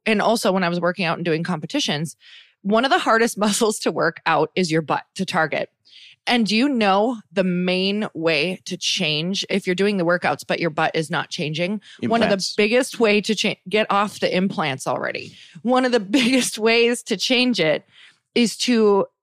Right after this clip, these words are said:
Speaker 1: think about engaging your glutes.
Speaker 2: Ah, interesting.
Speaker 1: So while you're doing the exercise, the same damn exercise I had been doing forever, you guys, I ended up signing up with my own trainer because coaches <laughs> need coaches.
Speaker 2: Mm-hmm.
Speaker 1: And I was like,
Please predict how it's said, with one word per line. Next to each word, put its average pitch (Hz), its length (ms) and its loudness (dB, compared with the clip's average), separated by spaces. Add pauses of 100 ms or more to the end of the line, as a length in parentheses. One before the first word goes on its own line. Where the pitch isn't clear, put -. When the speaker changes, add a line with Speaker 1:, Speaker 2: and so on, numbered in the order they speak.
Speaker 1:
think - 640 -4
about 185 580 2
engaging 190 1000 -2
your 262 200 -2
glutes. 302 600 2 (160)
Speaker 2:
Ah, - 100 -10
interesting. 120 540 -8
Speaker 1:
So 277 180 2
while 233 460 4
you're 311 200 0
doing 247 280 0
the 240 120 0
exercise, 190 460 -2
the 175 140 -2
same 254 400 -2
damn 320 240 2
exercise 262 640 0
I 180 120 2
had 196 140 0
been 196 200 0
doing 220 240 2
forever, 220 460 0
you 170 120 0
guys, 185 180 2
I 190 200 0
ended 277 200 0
up 208 140 0 (100)
signing 165 320 -2
up 170 140 -2
with 196 120 -2
my 233 220 -2
own 453 180 0
trainer 165 360 -2
because 196 320 -2
coaches 185 460 -2
<laughs> - 0 -
need 277 180 -4
coaches. 170 540 0
Speaker 2:
Mm-hmm. 113 300 -14
Speaker 1:
And 226 100 2
I 226 60 4
was 208 120 2
like, 175 260 2